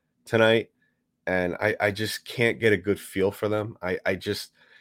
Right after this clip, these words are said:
you know, they're, they're a team that is, and I think a lot of Ranger fans, I live in New York, so I, obviously I know a lot of Ranger fans.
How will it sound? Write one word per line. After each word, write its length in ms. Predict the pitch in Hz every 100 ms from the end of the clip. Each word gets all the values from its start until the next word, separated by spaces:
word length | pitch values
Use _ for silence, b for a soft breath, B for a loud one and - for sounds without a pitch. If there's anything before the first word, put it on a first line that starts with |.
| b -
you 80 | 101
know, 120 | 101
they're, 260 | 107 107
they're 260 | 95 113 113
a 100 | 113
team 440 | - - 165 170
that 160 | 147 131
is, 340 | 117 104 - -
and 140 | 117 110
I 120 | 117
think 280 | - 143 123
a 60 |
lot 280 | 110 104 104
of 60 | 104
Ranger 300 | 95 90 90
fans, 280 | 95 87
I 80 | 98
live 180 | 117 113
in 60 | 98
New 80 |
York, 340 | 90 82 73 -
so 360 | - 80 73
I, 200 | 64 69 58
obviously 360 | 69 - 80
I 60 | 69
know 140 | 76
a 20 |
lot 200 | 78 73
of 60 | 69
Ranger 300 | 90 82 73
fans. 340 | - 65 -